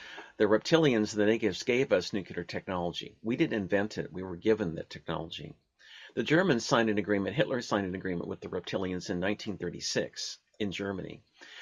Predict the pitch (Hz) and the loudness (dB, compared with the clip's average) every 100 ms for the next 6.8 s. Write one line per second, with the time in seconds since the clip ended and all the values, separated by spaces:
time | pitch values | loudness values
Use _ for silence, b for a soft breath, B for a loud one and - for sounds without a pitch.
0 | B B 113 110 110 127 165 151 110 104 | B B 2 2 6 8 8 8 6 4
1 | 101 113 135 147 107 90 90 87 82 - | 2 6 6 6 0 -2 -2 -2 -4 -6
2 | - - 92 90 - 95 98 95 113 104 | -10 -8 -6 -6 -6 -6 0 2 0 -2
3 | 87 82 80 - 95 95 90 - 82 - | -4 -4 -8 -8 -8 -8 -8 -8 -8 -6
4 | - 82 80 - - 90 87 80 90 98 | -6 -6 -6 -8 -4 -2 -2 -4 -2 0
5 | 104 104 127 151 120 - 113 104 - 98 | 0 2 4 4 2 2 0 0 -6 -8
6 | 87 101 90 104 104 98 87 - | 2 2 2 0 0 0 -4 -12